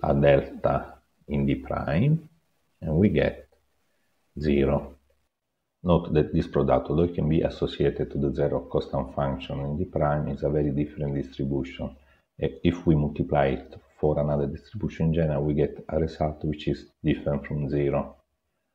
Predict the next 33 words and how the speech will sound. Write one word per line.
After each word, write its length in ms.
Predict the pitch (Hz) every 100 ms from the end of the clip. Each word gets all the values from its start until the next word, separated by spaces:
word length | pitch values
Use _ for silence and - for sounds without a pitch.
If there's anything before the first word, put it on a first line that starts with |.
| _ _ -
For 120 | 76
example, 500 | - 69 69 - 71
if 100 | -
we 80 | 76
multiply 380 | 71 - 76 71
again 380 | 71 71 67 - _ _ _ _
by 200 | 76 67
sine 420 | - - 76 73 71
of 160 | 69
x, 420 | 69 71 - - - - - - - _
we 80 | 90
get 180 | 87 73
sine 160 | - 85
square 240 | - 73 -
of 180 | 85 85
x 300 | 69 69 -
times 320 | - 69 69 -
delta. 720 | 69 65 64 - 69 - - _ _ - - _ -
Sine 120 | 69
square 220 | - 90
of 60 | 110
x 220 | - -
is 140 | -
a 100 | 73 -
function 480 | 82 85 82 92 85
which 180 | 67 71
is 120 | 69
equal 240 | 71 69 -
to 60 | -
one 400 | 71 73 69 67
everywhere, 500 | 69 82 92 76 76
and 160 | - 78 - -
it 160 | 82